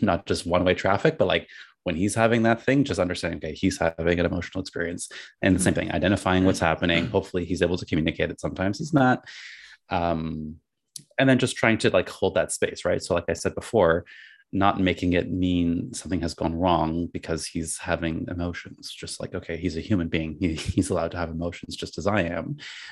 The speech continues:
Speaker 1: Do I need to get defensive about it? No, that doesn't help generally. But can I, can I find my, a space where I can, like, support him through it and just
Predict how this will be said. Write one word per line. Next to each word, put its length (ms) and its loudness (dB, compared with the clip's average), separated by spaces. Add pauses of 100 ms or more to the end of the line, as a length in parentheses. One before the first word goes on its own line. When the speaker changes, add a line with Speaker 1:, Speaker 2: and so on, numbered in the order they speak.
(160)
Speaker 1:
Do 160 4
I 80 6
need 200 2
to 80 -10
get 140 0
defensive 400 2
about 220 4
it? 280 2
No, 400 -2
that 140 2
doesn't 260 -2
help 240 -8
generally. 440 -4
But 220 -8
can 140 -4
I, 240 -2 (380)
can 180 0
I 140 4
find 360 0
my, 360 2
a 100 -2
space 340 0
where 80 0
I 60 -2
can, 120 -6
like, 180 -10
support 340 -8
him 100 0
through 340 -4
it 80 -4
and 220 -2
just 340 -10